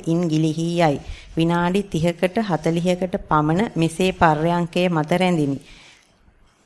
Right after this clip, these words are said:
නින්දකට නොවැටි නිදි බරව. වරහන් ඇතුලේ මම සාමාන්‍ය අවස්ථාවේ සිටින විට දැනෙන නිදිමත නම් නොවේ. ඒ සිට එකවරම දීර්ඝ ආශ්වාසයක් සහිතව මූලික කමටහනට සිත යොමු වේ.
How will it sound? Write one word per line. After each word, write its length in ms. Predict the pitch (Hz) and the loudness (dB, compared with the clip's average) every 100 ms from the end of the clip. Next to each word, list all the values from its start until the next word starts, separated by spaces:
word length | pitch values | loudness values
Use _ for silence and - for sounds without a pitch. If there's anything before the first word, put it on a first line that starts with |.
| _ _ | _ _
නින්දකට 680 | 165 170 180 190 208 202 196 | -2 0 2 0 0 0 0
නොවැටි 500 | 202 160 160 156 185 202 | 2 4 2 0 0 0
නිදි 320 | 170 160 175 | 0 0 2
බරව. 360 | 156 139 139 131 | 2 2 0 -2
වරහන් 440 | - 156 170 180 170 | 0 2 2 2 0
ඇතුලේ 320 | 151 170 196 | -2 0 0
මම 220 | 175 175 | 2 0
සාමාන්‍ය 580 | - 165 160 175 175 180 | 0 0 2 0 0 0
අවස්ථාවේ 640 | 165 170 - 170 170 175 | 0 -2 0 0 2 0
සිටින 340 | 180 151 160 165 | -2 -4 -2 -2
විට 200 | 165 165 | -2 -2
දැනෙන 420 | 185 160 160 175 | 0 0 0 0
නිදිමත 420 | 165 147 165 160 160 | 0 0 -2 -2 0
නම් 260 | 156 160 175 | 0 0 0
නොවේ. 320 | 170 156 120 - - - - _ _ _ - | 2 0 -2 -10 -20 -20 -20 _ _ _ -6
ඒ 80 | 156 | -6
සිට 320 | - 160 - 202 | -4 0 2 2
එකවරම 600 | - - 190 185 180 185 | 0 0 4 4 4 2
දීර්ඝ 420 | 208 165 165 175 185 | 2 2 0 0 0
ආශ්වාසයක් 920 | 175 160 160 - 170 170 - 170 170 | 2 2 0 0 2 2 0 -2 -2
සහිතව 460 | - 143 156 156 185 | -6 -2 -2 2 2
මූලික 440 | 196 170 170 175 190 | 2 2 0 0 0
කමටහනට 760 | 185 160 165 165 165 165 151 | 2 2 0 -2 -2 0 0
සිත 260 | 175 160 147 | -2 -4 -2
යොමු 320 | 160 151 147 | 0 2 2
වේ. 180 | 160 160 | 2 0